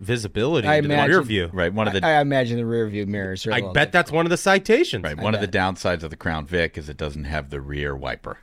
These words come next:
Speaker 1: Mm.
Speaker 3: <laughs> And I think that if they had that, maybe the citations wouldn't have come. <laughs>
Speaker 2: All right, so,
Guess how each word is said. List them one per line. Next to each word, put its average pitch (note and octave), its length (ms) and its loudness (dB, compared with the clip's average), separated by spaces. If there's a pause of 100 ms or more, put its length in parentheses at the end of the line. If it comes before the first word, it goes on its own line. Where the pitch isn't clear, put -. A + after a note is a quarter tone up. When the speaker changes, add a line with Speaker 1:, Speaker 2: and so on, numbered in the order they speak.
(180)
Speaker 1:
Mm. C3 380 0
Speaker 3:
<laughs> - 160 0 (540)
And - 140 -4
I D#2+ 100 -2
think G2+ 300 -2
that F2+ 120 0
if D#2+ 140 -8
they E2 140 0
had F2+ 260 2
that, A2 240 2
maybe F#2+ 240 -4
the F2+ 80 -8
citations D#2+ 720 -6
wouldn't D2 220 -6 (100)
have - 80 -16
come. A#2+ 200 -4 (760)
<laughs> - 80 -6 (1400)
Speaker 2:
All G3 100 6
right, D#3 280 2
so, F3+ 440 2